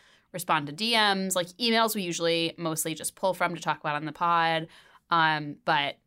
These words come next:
Facebook group, we are there. I look at it almost every night before bed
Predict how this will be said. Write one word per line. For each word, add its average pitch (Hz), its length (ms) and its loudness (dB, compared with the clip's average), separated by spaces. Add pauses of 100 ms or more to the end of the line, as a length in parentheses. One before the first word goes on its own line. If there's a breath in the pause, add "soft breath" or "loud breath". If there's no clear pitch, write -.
(340)
Facebook 180 380 -2 (220)
group, 160 280 -4
we 156 160 -2
are 143 220 0
there. 180 640 4
I 170 120 0
look 165 220 -2
at 151 140 4
it 160 260 -4 (480)
almost 208 340 2
every 185 260 2
night 170 240 0
before 170 300 -2
bed 160 520 2